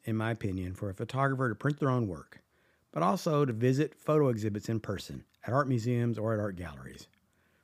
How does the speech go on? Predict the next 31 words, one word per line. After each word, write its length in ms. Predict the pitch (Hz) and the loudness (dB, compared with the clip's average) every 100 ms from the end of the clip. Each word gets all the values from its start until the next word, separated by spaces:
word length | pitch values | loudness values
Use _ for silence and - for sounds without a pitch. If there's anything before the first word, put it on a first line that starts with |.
| _ _ _ - | _ _ _ -4
There 100 | 117 | -2
are 60 | 104 | 2
art 200 | 135 139 | 0 2
galleries 400 | 139 131 127 117 | 2 4 4 2
that 100 | 107 | -2
carry 260 | 120 117 107 | 0 0 2
other 160 | 139 143 | 2 2
forms 300 | 131 120 113 | 0 0 -2
of 120 | 104 | -4
fine 280 | - 117 110 | -2 0 0
art 260 | 107 107 | 0 -2
like 240 | 104 90 - | -6 -8 -4
painting 440 | 139 135 147 131 | -2 0 0 0
and 80 | 123 | -2
sculpture 420 | - 104 - 110 | -2 -4 -2 -2
along 260 | 101 107 104 | -2 -2 -4
with 80 | |
some 180 | 98 135 | -2 -4
photography, 600 | 147 120 101 92 104 95 _ _ _ _ - | -2 -2 -2 -4 -4 -6 _ _ _ _ 0
and 100 | 165 | 2
there 80 | 175 | 4
are 20 | |
galleries 440 | 156 160 147 127 | 4 4 6 4
that 100 | 117 | 2
specialize 560 | - 147 131 120 98 95 | -2 -2 -2 -2 -2 -2
only 260 | 131 147 143 | 2 4 4
in 80 | 131 | 2
photography 600 | - 107 95 85 92 92 | -2 -4 -4 -4 -6 -4
and 120 | 110 | -6
photo-based 540 | - 107 104 95 95 147 | -2 -2 -2 -4 -4 -8
art. 220 | 143 | -12